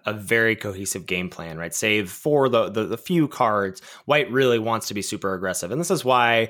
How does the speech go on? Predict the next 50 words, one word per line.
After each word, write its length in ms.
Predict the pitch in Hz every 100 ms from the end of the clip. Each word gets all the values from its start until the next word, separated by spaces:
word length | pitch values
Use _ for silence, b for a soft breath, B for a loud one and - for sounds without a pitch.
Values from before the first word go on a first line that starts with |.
| B -
the 100 | 117
conversation 520 | 135 120 123 107 104
around, 320 | 104 104 98
I 40 |
think, 180 | 104 101 _ _ -
Battlefield 480 | 127 131 123 110
Raptors 320 | 104 104 - 95
specifically 840 | - 104 113 107 - 95 92 92 B B
has 180 | 107 107
moved 260 | 120 104
that 200 | 107 95 -
up 120 | 120
and 80 | 117
up 140 | 107
and 80 | 123
up. 280 | 170 143 -
And 380 | 110 107 104 95 -
the 120 | 104
aforementioned 560 | 92 107 107 98 101 -
Iron 260 | 160 175 123
Verdict 480 | 113 107 104 - -
goes 220 | 101 98
down, 320 | 120 104 87
right? 160 | 98 -
You 80 | 120
don't 180 | 127
really 220 | 123 123 113
want, 320 | 117 120 117 B B B B
your 160 | 113 131
removal 360 | 131 196 170
spell 260 | 143 147 135
in 80 | 123
an 100 | 123
aggro 260 | 139 120
deck 160 | 113 104
doesn't 240 | 120 117
want 200 | 117 113
to 80 | -
be 360 | 113 107 107 107
relying 580 | - 107 101 110 117 110
on 160 | 95 98
your 140 | 95
opponent 400 | 98 113 104 92
trying 240 | - 107 95
to 40 |
race 320 | 90 95 -
you 220 | 95 90 92
or 140 | 85
attack 380 | 80 151 135 -
you, 320 | 80 80 87